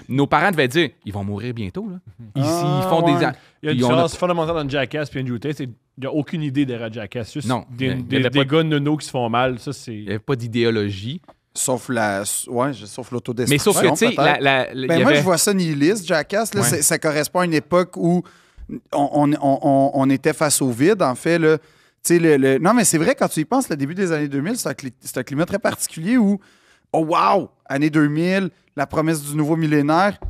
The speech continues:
Speaker 2: bang, onze septembre, on est où, on fait quoi,
Speaker 1: La
Speaker 2: le
Speaker 1: bulle
Speaker 2: monde
Speaker 1: des
Speaker 2: est en
Speaker 1: technos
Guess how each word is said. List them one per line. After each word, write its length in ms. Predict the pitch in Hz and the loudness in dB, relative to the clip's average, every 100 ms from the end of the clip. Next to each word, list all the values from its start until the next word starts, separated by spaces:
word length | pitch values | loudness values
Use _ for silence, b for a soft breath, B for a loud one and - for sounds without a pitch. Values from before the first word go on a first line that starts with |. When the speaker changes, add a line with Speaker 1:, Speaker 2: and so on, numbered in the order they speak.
| - | 0
Speaker 2:
bang, 400 | 190 202 196 127 _ _ - | 2 4 2 -2 _ _ -2
onze 180 | 160 165 | 0 2
septembre, 640 | - 165 - - 180 196 - | 2 0 0 0 2 2 0
on 220 | 143 151 | 0 2
est 200 | 156 160 | 4 4
où, 260 | 165 190 277 | 4 2 0
on 120 | 156 | -4
fait 180 | 143 156 | -2 -4
quoi, 340 | - 160 170 190 | -2 2 4 4
Speaker 1:
La 80 | - | 4
Speaker 2:
le 60 | 147 | 4
Speaker 1:
bulle 80 | |
Speaker 2:
monde 100 | 156 | 4
Speaker 1:
des 120 | 170 131 | 4 4
Speaker 2:
est 60 | |
en 80 | 160 | 2
Speaker 1:
technos 140 | 123 | 2